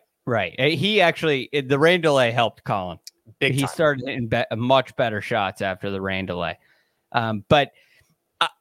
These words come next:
Speaker 1: I was thinking about this as I'm watching, you know, what is the effect of the leaderboard?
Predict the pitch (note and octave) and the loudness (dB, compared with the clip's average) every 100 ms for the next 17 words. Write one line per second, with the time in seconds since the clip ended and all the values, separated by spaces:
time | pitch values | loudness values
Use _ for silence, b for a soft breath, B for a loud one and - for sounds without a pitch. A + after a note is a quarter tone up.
0 | - D#3 F3+ E3 - G#3 F#3+ E3+ D3+ C#3 | 0 2 2 0 2 2 2 0 2 2
1 | A#2+ C3 B2 C3 A2+ A2+ A2 A#2 C3 C#3+ | 0 -4 -4 -4 -4 -2 -2 0 0 -2
2 | - G2+ G2 - _ _ _ _ - - | -4 -4 -6 -12 _ _ _ _ -10 0
3 | C3+ B2 C3+ E3+ F#3 F3+ D3+ A#2+ - D3+ | 2 4 4 4 2 2 0 0 2 2
4 | D3+ - C3+ B2+ A#2 A2+ C3 C#3 B2+ A2+ | 2 -2 -4 -2 -2 -2 0 0 -2 -2
5 | G#2+ F#2 | -4 -4